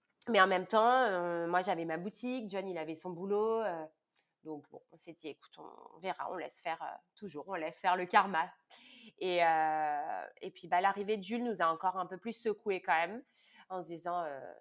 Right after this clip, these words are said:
OK, là, ça devient, euh, ça devient plus intense, la vie avec deux enfants en bas âge qui ont dix-huit mois d'écart. »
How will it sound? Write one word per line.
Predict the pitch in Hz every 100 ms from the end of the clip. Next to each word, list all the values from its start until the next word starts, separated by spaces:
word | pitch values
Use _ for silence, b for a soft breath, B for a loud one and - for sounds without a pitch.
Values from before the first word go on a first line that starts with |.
| _
OK, | 170 - 156 -
là, | 170 170
ça | 170
devient, | 156 151 143 151
euh, | 147 135 135 - b b b b b b b _
ça | 185
devient | 147 147 143 143 139 131 131
plus | 151 139 135 131 131 127 131
intense, | 170 190 208 220 349
la | 254 170
vie | 160 185
avec | 175 160 160
deux | 185 190
enfants | 190 180 190 185
en |
bas | 170 180
âge | 202 240
qui | -
ont | 170
dix-huit | 175 185 190
mois | 190 185
d'écart. » | 190 190 220 240